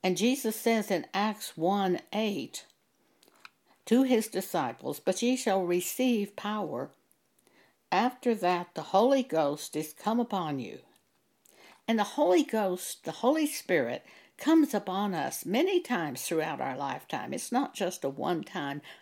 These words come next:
experience. We have the internet problem. The Holy Spirit brings to our mind the thing that will help us in this situation.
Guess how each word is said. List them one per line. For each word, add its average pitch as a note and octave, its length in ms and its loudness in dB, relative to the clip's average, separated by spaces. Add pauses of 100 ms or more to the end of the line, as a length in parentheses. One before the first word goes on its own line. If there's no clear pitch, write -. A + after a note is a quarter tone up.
(180)
experience. - 1080 -4 (720)
We B3 180 4
have A3+ 160 2
the - 120 -6
internet G3 480 -2
problem. C3+ 400 -8
The C#3+ 80 -12
Holy G#3 320 2
Spirit - 500 0
brings F#3 420 0
to - 200 -4
our E3+ 220 -4
mind E3 480 -6
the D3+ 120 -6
thing F#3 360 -2
that - 140 -6
will D3+ 120 -4
help D#3+ 380 -6
us - 380 -12 (880)
in F3+ 200 2
this D3+ 220 -2
situation. C#3+ 800 -4